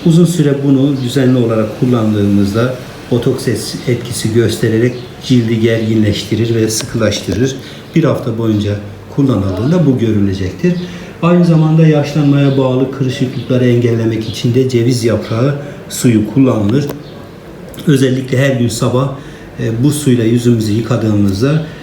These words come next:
e, kısa bir süre içerisinde yine cildin parlaklı-, e, parlaklaştığını ve gerginleştiğini göreceksiniz.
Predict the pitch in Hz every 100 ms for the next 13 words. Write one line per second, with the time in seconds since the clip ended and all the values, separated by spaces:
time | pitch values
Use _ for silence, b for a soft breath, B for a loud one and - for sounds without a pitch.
0 | B B - 120 110 107 107 110 110 -
1 | - 123 113 - 107 104 - 101 - 131
2 | 117 127 120 107 123 120 107 135 139 127
3 | 117 113 101 - 107 113 123 110 107 175
4 | - - 107 113 107 - 110 - - 98
5 | 113 151 160 B B - 113 117 117 110
6 | 107 101 95 - 101 139 123 104 98 98
7 | - 98